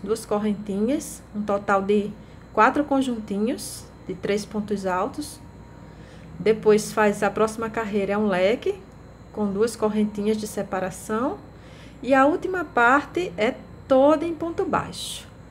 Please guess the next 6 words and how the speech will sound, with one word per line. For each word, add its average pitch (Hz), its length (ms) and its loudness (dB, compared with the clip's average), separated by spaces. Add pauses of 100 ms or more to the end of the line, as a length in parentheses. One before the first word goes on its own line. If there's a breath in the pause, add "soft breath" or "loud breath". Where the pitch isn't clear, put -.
(400 loud breath)
Aí 185 160 -2
depois 202 420 -4
coloca 208 440 2
aqui 214 320 -4
a 185 60 2
argolinha 240 880 0